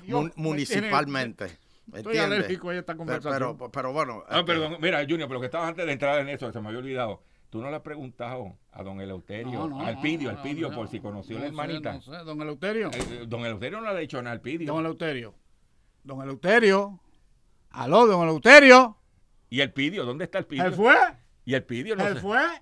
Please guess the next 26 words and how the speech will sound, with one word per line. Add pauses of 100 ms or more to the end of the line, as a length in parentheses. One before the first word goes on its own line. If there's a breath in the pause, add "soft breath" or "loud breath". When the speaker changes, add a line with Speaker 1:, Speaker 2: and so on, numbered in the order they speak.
(180)
Speaker 1:
Mira, (100)
Junior. (1000)
Papi
Speaker 2:
Eh,
Speaker 1:
se (100)
fue. (680)
Speaker 2:
¿se
fue
otra
vez? (220)
Speaker 1:
Sí. (200)
Speaker 2:
Una
pregunta. (220)
Speaker 1:
Sí. (120)
Speaker 2:
¿Él
te
ha
hablado
a
ti
algo
de
una
hermanita,
hermanastra (640)
tuya?